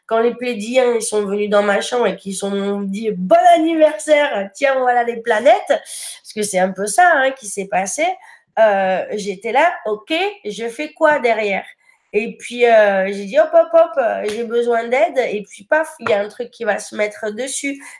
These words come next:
Là, par exemple, euh, en méditation, euh, tu sais, d'un seul coup, il faut que tu regardes ce truc, tu vas, tu vas apprendre un mantra. OK.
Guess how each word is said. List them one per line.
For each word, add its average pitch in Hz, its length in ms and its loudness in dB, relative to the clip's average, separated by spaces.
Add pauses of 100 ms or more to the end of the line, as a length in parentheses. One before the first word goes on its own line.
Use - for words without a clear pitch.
Là, 208 120 4
par 196 200 2
exemple, 247 480 2
euh, 180 640 4
en 180 80 0
méditation, 196 720 0 (560)
euh, 190 600 4
tu 247 200 -10
sais, - 40 -10
d'un 196 140 -6
seul 214 240 -6
coup, - 120 -8
il 285 120 -4
faut 240 140 -10
que - 120 -20
tu 262 100 -4
regardes 233 380 0
ce - 120 -2
truc, 339 380 -8
tu - 140 -12
vas, 214 180 2
tu - 180 -10
vas 202 140 4
apprendre 269 320 -2
un 277 120 2
mantra. 277 500 -2 (440)
OK. - 260 0